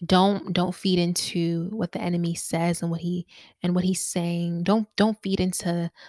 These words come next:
the lies of the enemy concerning you. I encourage you to get into the word of God and allow the word of God to speak to your spirit and to encourage you, um,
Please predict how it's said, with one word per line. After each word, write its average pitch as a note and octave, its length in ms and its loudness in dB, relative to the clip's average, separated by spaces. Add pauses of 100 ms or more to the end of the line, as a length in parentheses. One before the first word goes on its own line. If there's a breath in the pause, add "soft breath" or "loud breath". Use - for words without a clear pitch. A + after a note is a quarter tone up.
the F3+ 80 0
lies F3+ 340 4
of F#3 80 2
the F3+ 160 4
enemy F3 220 2
concerning F3 680 0
you. F3 380 -2 (500 loud breath)
I F3+ 100 -2
encourage F#3 420 2
you F3+ 80 0
to - 180 -2
get F3 260 0
into G3 260 0
the F3 140 4
word E3+ 420 2
of E3 260 -2
God E3 580 -2 (500 soft breath)
and E3+ 560 2 (560)
allow F3+ 440 4
the F#3+ 120 2
word F3 200 0
of E3+ 180 -6
God E3 460 -4
to - 220 -8
speak - 1000 -8 (240)
to - 140 -2
your D#3+ 260 -4
spirit E3+ 720 -2 (480 loud breath)
and E3+ 140 -6
to - 140 -6
encourage F3 600 0
you, E3 300 0 (540 loud breath)
um, E3 400 -2